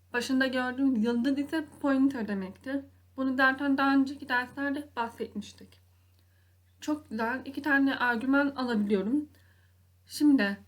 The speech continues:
ben bu aldığım string argüman yüzünden hiçbir şekilde ana kodumda işlem gerçekleştiremiyor muyum?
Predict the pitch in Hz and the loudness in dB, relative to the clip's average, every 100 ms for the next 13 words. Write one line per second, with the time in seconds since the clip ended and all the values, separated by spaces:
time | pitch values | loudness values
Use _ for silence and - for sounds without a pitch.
0 | _ _ 247 269 277 277 240 240 233 294 | _ _ 4 6 4 2 0 0 0 2
1 | 330 302 - 254 - 302 294 226 208 190 | 4 2 -6 -8 0 2 2 0 0 0
2 | 208 214 233 - - _ _ _ _ 196 | 0 0 -2 -10 -20 _ _ _ _ -2
3 | 196 202 208 214 226 254 - _ 277 - | 0 2 4 2 0 -4 -14 _ -12 -10
4 | 277 285 277 269 254 254 254 - 240 240 | -6 -6 -4 -6 -4 -4 -4 -6 -4 -4
5 | 254 269 240 254 254 - - 254 240 220 | -2 -4 -4 -4 -6 -8 -6 -4 -2 -2
6 | 220 247 247 262 - 320 262 196 190 233 | -2 -4 -8 -8 -2 2 2 2 -2 -4
7 | 269 | -6